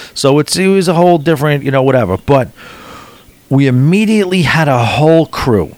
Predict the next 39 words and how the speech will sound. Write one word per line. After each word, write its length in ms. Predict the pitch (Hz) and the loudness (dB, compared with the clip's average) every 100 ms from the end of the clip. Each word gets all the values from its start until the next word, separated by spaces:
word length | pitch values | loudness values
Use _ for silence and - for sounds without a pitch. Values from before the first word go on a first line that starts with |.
| _ _ - | _ _ -12
We 200 | 123 135 | -4 0
immediately 560 | 139 139 202 226 180 165 | 2 2 2 2 0 -2
made 220 | 156 143 | 0 0
a 60 | 127 | -2
crew 380 | - - 220 220 | -4 -2 0 0
of 80 | |
friends 540 | - 147 131 127 127 - | -2 -2 0 0 -2 -2
that 220 | 127 - - | -2 -4 -4
all 320 | 165 180 196 | 0 2 4
went 180 | 185 165 | 2 0
to 60 | 151 | -2
the 120 | 147 | -2
same 400 | - 151 151 147 | -2 0 0 0
bars, 480 | 139 139 139 139 135 | 0 2 2 0 -2
the 100 | - | -4
same 400 | - 160 170 165 | -2 0 0 0
club, 600 | - 139 143 139 135 - | -2 0 2 2 0 -2
the, 120 | 127 - - - | -4 -6 -16 -8
the 60 | 131 | -4
same 280 | 233 247 165 | 0 2 2
bars, 480 | 151 143 143 - - - - | 2 2 0 -2 -8 -20 -10
the 140 | 123 | -6
club, 640 | - - 165 156 151 143 - - - | -4 -2 2 2 2 0 -6 -10 -10
and 220 | 123 127 - _ - | -6 -6 -6 _ -2
always 480 | 180 185 175 165 - | 0 2 2 0 -2
had 340 | 147 143 131 | -4 -4 -4
the 80 | 123 117 - | -6 -8 -6
diner 440 | 135 143 135 131 | -2 0 0 0
feel 680 | 120 - - 143 135 120 117 | -2 -8 -6 0 2 2 0
for 160 | - 127 | -2 -6
the 100 | 110 | -6
pizza 320 | - 180 - | -4 -4 -4
party 400 | - 120 117 110 | -2 0 2 0
at 120 | 110 | 0
the 120 | 110 110 | -2 -2
end 160 | 107 | 0
of 80 | 113 | 0
the 80 | 127 | 0
night. 300 | 160 143 | -2 -4